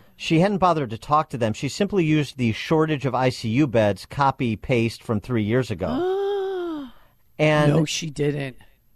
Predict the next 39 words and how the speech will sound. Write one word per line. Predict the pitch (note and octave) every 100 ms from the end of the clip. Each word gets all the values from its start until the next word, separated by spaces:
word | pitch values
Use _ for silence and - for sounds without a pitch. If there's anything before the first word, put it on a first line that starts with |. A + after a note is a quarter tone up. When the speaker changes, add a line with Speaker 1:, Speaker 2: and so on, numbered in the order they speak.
| -
Speaker 1:
And | E3 E3 F3+
in | D#3 D3+
her | D#3+ E3 E3
analysis, | D3+ E3+ G#3 G3 - C3+ B2+
the | D3+
five-year | - E3 F#3 F3+ F3
average | C3 C#3+ C#3 C3
includes | C3 B2+ D3 C3+
an | C3
anomaly, | C3+ C#3 F3+ F3 G#2 E2 -
the | F#2+
winter | F#2+ G#2 B2+
of | A2 -
twenty | - G#2+ G#2+
twenty | - G2 G2+
twenty-one, | - G#2+ G2+ A2 C3+ G2 - - _
lowest | A2 C3 D#3+ -
for | E3+
flu | - C#3 B2+
in |
the | B2+
modern | A2+ A2+ A#2 A#2+
history | A2+ G#2 -
of | - A#2+
records. | D#3+ - F2 - _ _ - _ -
Every | D#3 E3+ G3+
normal | F3 E3 D3+ C3
year | D3 D3+
will | B2+ B2
be | B2
above | A#2+ G#2 C#3+ C#3+
the |
five-year | C3+ B2+ A2+ A2 A#2+
average | C3 C3 A#2 A#2+
until | A2+ - A#2+
it | A#2 A2
excretes | - - - D3 B2 -
that | A2+ A2+ -
anomaly. | B2 A#2+ D3 C#3 F2 D#2 -